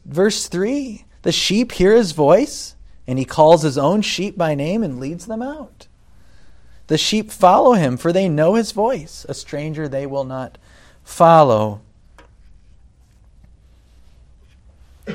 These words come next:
In verse eight, he says, "All who came before me are thieves and robbers, but the sheep did, did not listen to them."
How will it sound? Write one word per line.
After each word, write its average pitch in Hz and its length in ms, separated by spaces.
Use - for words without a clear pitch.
In 143 260
verse 151 380
eight, 156 340
he 131 100
says, 143 240
"All 160 320
who 160 160
came 147 260
before 156 320
me 151 120
are 127 80
thieves 151 340
and 135 100
robbers, 139 460
but 135 280
the 135 100
sheep - 380
did, 139 360
did 208 240
not 131 340
listen 131 480
to - 120
them." 98 360